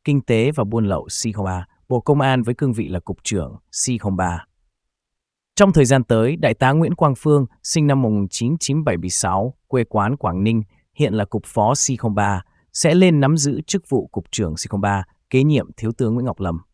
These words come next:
Những nhân vật liên quan đến vợ chồng Nguyễn Xuân Phúc. Tiếp theo bài, về cái chết của ông Vũ Tiến Lộc. Nguyên đệ nhất phu nhân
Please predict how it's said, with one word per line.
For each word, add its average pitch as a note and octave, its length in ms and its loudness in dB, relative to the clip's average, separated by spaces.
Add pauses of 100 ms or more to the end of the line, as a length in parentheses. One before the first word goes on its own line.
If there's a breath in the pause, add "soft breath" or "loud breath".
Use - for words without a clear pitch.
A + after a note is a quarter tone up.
(1500)
Những D#3 180 2
nhân F3 140 6
vật A#2+ 220 0
liên A#2 180 0
quan A2+ 300 0
đến G#2+ 160 0
vợ B2 200 -2
chồng G2 240 -2
Nguyễn F#2+ 160 -4
Xuân A2+ 200 -2
Phúc. E3 240 -2 (640)
Tiếp G3 160 0
theo D3 200 2
bài, F2+ 380 -4 (440)
về A2+ 140 2
cái G#2+ 140 -2
chết - 300 0
của - 100 -6
ông G#2 220 0
Vũ F#2+ 260 -8
Tiến G2+ 120 0
Lộc. A2 220 0 (1080)
Nguyên F#3 260 6
đệ C#3 160 2
nhất D#3+ 220 4
phu C#3 220 -2
nhân A#2+ 340 2